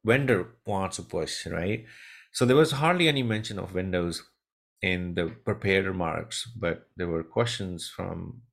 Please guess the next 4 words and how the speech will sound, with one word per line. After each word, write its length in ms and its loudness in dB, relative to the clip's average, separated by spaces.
the 500 -4
analysts, 600 -6
right? 280 -4
And 640 2